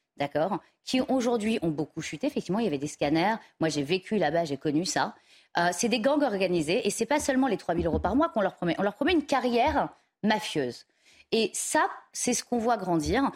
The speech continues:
Ça fait, euh, plusieurs années que je fais, c'est trois ans que je dis la même chose sur les plateaux. Aujourd'hui, il faudrait que l'État trouve un système pour combattre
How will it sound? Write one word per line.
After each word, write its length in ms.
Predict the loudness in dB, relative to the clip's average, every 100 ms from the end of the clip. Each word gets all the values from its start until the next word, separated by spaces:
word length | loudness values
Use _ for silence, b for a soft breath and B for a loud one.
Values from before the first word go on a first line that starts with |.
| B
Ça 180 | -4 -4
fait, 240 | -2 -4 -4
euh, 100 | -4 -6 -20 -20 _
plusieurs 180 | -6 -4
années 140 | 0 -2
que 60 |
je 40 | -2
fais, 140 | -4
c'est 140 | -6 -6
trois 280 | -2 -2
ans 40 | -2
que 80 | -4
je 40 |
dis 60 | -2
la 80 |
même 80 | -2
chose 220 | 0 -2
sur 120 | 0 0
les 120 | 0
plateaux. 340 | -4 -4 -4 B B B
Aujourd'hui, 540 | -2 0 0 0 -2 -2
il 80 | -2
faudrait 260 | -2 -2
que 120 | -2 -2
l'État 260 | 0 -2
trouve 220 | -2 -4
un 80 | -2
système 340 | -2 -4 -2 -2
pour 160 | -2
combattre 380 | 0 0 0 -2